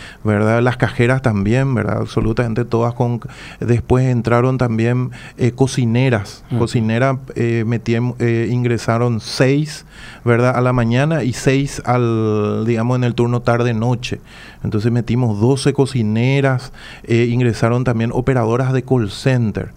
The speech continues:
Speaker 1: Y el, el, la gente que, a la que yo voy saludando,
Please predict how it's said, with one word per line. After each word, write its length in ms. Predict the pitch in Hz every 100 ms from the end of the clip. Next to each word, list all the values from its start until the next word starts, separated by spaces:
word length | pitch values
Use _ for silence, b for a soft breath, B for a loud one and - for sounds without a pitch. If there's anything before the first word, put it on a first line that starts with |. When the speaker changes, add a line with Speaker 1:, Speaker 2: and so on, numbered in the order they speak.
| B B B -
Speaker 1:
Y 160 | 131
el, 120 | 131 135
el, 280 | 127 120 123
la 100 | 113
gente 460 | - 156 175 175
que, 380 | 165 156 139 127
a 60 | 127
la 140 | 131
que 120 | 127 113
yo 200 | 131 123
voy 640 | 120 131 127 123 113 110
saludando, 640 | - 135 131 107 107 113